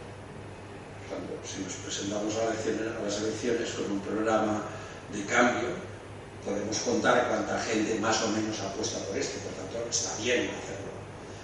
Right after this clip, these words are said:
Presentarse a las elecciones a, a veces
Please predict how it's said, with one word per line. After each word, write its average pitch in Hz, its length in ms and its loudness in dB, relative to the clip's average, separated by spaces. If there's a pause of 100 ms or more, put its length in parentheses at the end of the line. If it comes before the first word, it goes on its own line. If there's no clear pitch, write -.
(580)
Presentarse - 560 0
a 107 40 4
las 107 160 4
elecciones 120 760 6
a, - 320 -4
a - 60 -4
veces 123 280 2